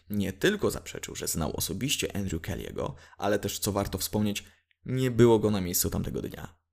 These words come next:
a historię uznał za wyimaginowaną. Zwolennicy Whiteheada powołują się również na relacje licznych świadków mieszkających chociażby właśnie w Bridgeport, którzy widzieli jego loty.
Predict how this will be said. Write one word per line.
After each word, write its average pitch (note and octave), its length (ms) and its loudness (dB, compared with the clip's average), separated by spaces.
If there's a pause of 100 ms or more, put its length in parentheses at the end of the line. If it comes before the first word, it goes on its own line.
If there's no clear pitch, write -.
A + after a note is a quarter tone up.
(240)
a G2+ 180 0
historię G2 460 0
uznał - 320 -4
za - 260 -6 (300)
wyimaginowaną. F2 840 2 (1040)
Zwolennicy G#2 640 0
Whiteheada - 580 -6 (360)
powołują C3 440 2
się A#2+ 180 -2
również C3 280 -2
na A2+ 140 -2
relacje A2 400 2
licznych B2 480 -2
świadków - 600 0
mieszkających G2 640 0
chociażby F2+ 420 -4
właśnie - 300 -4
w A#2 40 -4
Bridgeport, - 480 -2 (300)
którzy A#2 480 0
widzieli A2 560 4
jego E2 200 -2
loty. - 340 -6